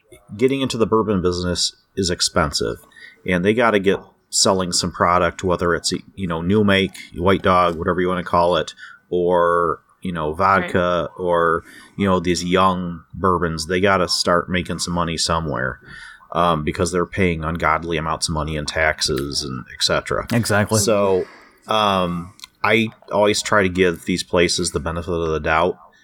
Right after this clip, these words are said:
Speaker 1: And if I'm not crazy about what they're p-, producing initially, I'm like, "Okay, give 'em a couple years. We'll come
Speaker 2: Absolutely.
Speaker 1: back and see what, what they're doing." Uh, yeah, it, it's tough.
Speaker 2: Absolutely.
Speaker 1: That you're
Speaker 2: And,
Speaker 1: starting
Speaker 2: and, you
Speaker 1: out.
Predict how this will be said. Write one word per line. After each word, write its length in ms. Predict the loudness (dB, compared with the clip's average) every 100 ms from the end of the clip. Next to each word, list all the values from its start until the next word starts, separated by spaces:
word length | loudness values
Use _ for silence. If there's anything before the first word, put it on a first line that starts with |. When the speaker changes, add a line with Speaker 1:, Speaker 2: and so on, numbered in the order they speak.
| _
Speaker 1:
And 120 | -8 -8
if 140 | 0
I'm 120 | 0
not 200 | 2 0
crazy 480 | -2 -4 -2 0 0
about 340 | 2 2 2 -2
what 140 | -2
they're 160 | 0 -2
p-, 220 | -4 -6 -2
producing 380 | -2 0 0 -2
initially, 500 | -2 -2 -2 -2 -2
I'm 80 | -2
like, 180 | -4
"Okay, 380 | -6 -2 -2 -2 _ _ _ -20 -20 _
give 140 | -2
'em 100 | 0
a 60 | -2
couple 340 | -2 0 0
years. 580 | 0 0 0 -2 -6 -8 _ -8
We'll 120 | -6
come 160 | -4
Speaker 2:
Absolutely. 340 | 0 2 0 -2
Speaker 1:
back 140 | -12 _ _ _ -20 -20 -8
and 180 | -6 0
see 300 | 2 2 2
what, 260 | 0 -2 -4
what 200 | -6 -2
they're 160 | -2 0
doing." 420 | -2 -4 -8 -10 -18 _ _ _ _ _
Uh, 380 | -8 -6 -6 -4
yeah, 420 | 2 4 2 -2 -14 _ _
it, 220 | -6 -2
it's 240 | 0 0 -2
tough. 520 | 0 0 -2 -8 -20 -20 -20 _ _ _ _
Speaker 2:
Absolutely. 440 | -2 0 0 2
Speaker 1:
That 40 | 0
you're 60 | -2
Speaker 2:
And, 60 |
Speaker 1:
starting 360 | -2 0 0 2
Speaker 2:
and, 80 | 2
you 40 | 2
Speaker 1:
out. 180 | 0